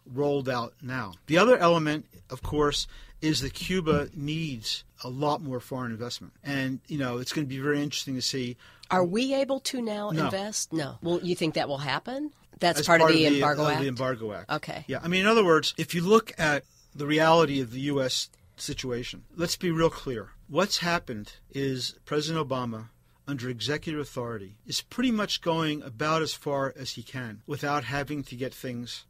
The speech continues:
Speaker 1: approved by Congress. Although with the Republican Congress,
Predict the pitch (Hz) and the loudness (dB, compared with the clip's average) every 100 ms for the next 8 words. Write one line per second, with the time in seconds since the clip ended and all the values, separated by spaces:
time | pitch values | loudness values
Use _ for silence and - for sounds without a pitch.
0 | _ 131 - 135 131 123 - _ 117 - | _ -16 -8 -6 -6 -8 -14 _ -12 -8
1 | 135 123 92 - - 139 127 127 123 143 | -6 -6 -8 -10 -10 -8 -2 -4 -4 -12
2 | - 127 120 151 156 151 131 - 156 127 | -8 -8 -4 -2 -2 -4 -6 -4 -4 -4
3 | 113 | -6